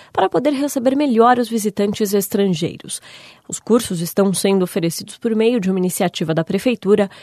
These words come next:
em parceria com a São Paulo Turismo e a Pontifícia Universidade Católica.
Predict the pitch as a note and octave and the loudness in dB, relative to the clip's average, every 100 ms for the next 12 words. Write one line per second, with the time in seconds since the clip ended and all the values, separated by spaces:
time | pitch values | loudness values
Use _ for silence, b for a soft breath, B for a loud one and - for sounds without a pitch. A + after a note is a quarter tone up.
0 | B B G#3+ A3 A3+ - F#3 D#3+ - A3+ | B B -2 0 0 2 2 0 2 2
1 | D#4 D#4 A3+ G3 F3 F3+ - G#3 G#3 A3+ | 4 2 -2 0 0 0 -2 0 0 2
2 | A3 G#3+ - C#4+ E4 B3 - A3+ - A3 | 2 2 0 -4 -2 -4 -4 -4 -2 0
3 | G#3+ F#3+ - F3+ G#3 G#3+ - G3+ - C#3 | 2 0 -2 -2 0 0 -2 -2 0 0
4 | C#3+ - | -2 -6